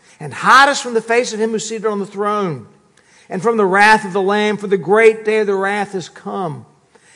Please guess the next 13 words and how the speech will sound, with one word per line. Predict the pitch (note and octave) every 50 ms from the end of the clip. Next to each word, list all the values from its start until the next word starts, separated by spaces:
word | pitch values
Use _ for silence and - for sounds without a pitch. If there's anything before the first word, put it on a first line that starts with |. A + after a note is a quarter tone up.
| _ _
And | - G3 G#3 G#3 G3 G3 F#3+ F3 C#3+ - - -
who | F#3+ G3 F#3+ F3+ F3+ F3 E3 D#3 - - - _ _ _
can | - -
stand?" | G2 - - - - F#2 F2+ - _ _ _ _ _ _ _ _ _ _ _ _ _ _ _ _ _ _ _ _ _ _ _ _ _ _ _ _ _ _ _ _ _ _ _ _ _ _ _ _ _ _ _
Everyone | G3+ A3 A3 B3+ A3+ G3+ G3+ F3+ E3 D3+ C3 G#2 - - _ _ _ _ _ _ _ _ _ _ _ _ _ _ _ _ _ _ _ _ _
is | - F3 D#3
judged | - F3+ F3 F#3 F3+
for | - D3+
what | C#3+ D3+ D3 D3+
they've | D3 D3 C#3+
done. | E3 G3 F#3+ D#3 - _ _ _ _ _ _ _ _ _ _ _ _ _ _ _ _ _ _ _ _ _ _ _ _ _ _ _ _ _ _ _ _ _ _ _ _ _ _ _ _ -
Oh | C#3 E3
my. | D#3 C3+ C#3+ D3 -